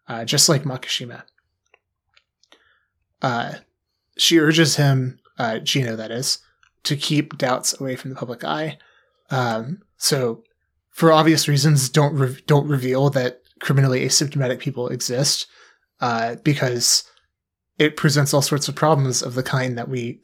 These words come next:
have just been discussing. Uh, and we would really prefer that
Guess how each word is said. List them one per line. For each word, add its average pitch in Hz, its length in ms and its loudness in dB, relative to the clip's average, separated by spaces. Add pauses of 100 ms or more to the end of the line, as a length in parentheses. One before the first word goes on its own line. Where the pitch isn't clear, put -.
(160)
have 139 140 -2
just - 220 -4
been 131 80 -20
discussing. 123 480 -6 (880)
Uh, 226 300 2 (240)
and 143 140 6
we 147 80 6
would 143 100 6
really 143 160 6
prefer 139 360 0
that 127 280 -2